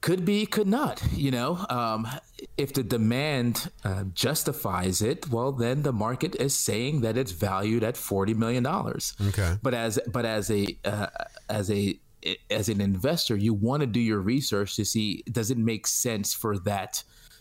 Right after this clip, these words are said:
Speaker 1: for that company to all of a sudden be valued, basically doubled at,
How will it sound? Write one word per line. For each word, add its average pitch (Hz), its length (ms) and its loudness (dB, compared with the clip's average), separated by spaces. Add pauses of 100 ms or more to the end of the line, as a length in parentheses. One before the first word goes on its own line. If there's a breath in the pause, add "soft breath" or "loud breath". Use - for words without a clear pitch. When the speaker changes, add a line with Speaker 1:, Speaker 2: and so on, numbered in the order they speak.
(160 loud breath)
Speaker 1:
for 113 220 -2
that 101 400 -2
company 101 460 0
to - 120 -4
all 107 200 0
of 98 80 0
a 101 80 2
sudden 98 340 0
be 98 280 2
valued, 101 540 0
basically 104 440 0
doubled 92 580 -2
at, - 140 -4